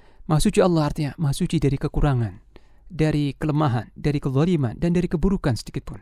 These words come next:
Maha Suci, Maha Suci dari semua kekurangan dan kelemahan. Akan memuji Allah, "Subhanallah, Subhanallah." Dan akan mengucapkan, "Alhamdulillah, segala puji bagi Allah," ya. Segala puji bagi Allah. Nah, satu contoh lagi misalnya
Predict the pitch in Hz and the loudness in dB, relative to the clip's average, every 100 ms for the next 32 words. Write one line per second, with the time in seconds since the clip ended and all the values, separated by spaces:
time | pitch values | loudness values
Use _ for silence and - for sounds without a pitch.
0 | - - 202 - 180 - - - 208 208 | -10 -4 -4 -4 -8 -10 -16 -12 -8 -6
1 | 220 208 196 180 208 202 208 254 247 160 | -6 -4 -2 -2 -4 -6 -6 -6 -4 -2
2 | 135 117 - 135 - - - _ _ _ | -4 -6 -8 -10 -12 -20 -20 _ _ _
3 | - - 226 240 226 208 185 147 - - | -16 -4 0 2 2 2 0 -4 -6 -8
4 | - 143 127 120 - - - - - - | -8 -8 -10 -14 -16 -16 -20 -20 -20 -20
5 | _ _ - - - 233 254 254 233 233 | _ _ -20 -20 0 2 4 4 4 2
6 | 226 202 170 156 - 185 147 135 117 - | 0 0 -4 -8 -2 0 0 -2 -6 -8
7 | 139 - 180 170 175 151 123 110 123 104 | -10 -4 -2 0 0 0 -2 -4 -8 -12
8 | 90 - - 139 - _ - - 156 151 | -18 -20 -14 -14 -14 _ -14 -6 -4 -4
9 | 135 113 - - 143 - _ _ _ _ | -6 -8 -10 -18 -20 -20 _ _ _ _
10 | - 107 - - _ _ _ _ _ _ | -14 -14 -14 -20 _ _ _ _ _ _
11 | - 269 262 262 240 220 240 202 208 220 | -6 -2 0 4 4 4 4 4 4 2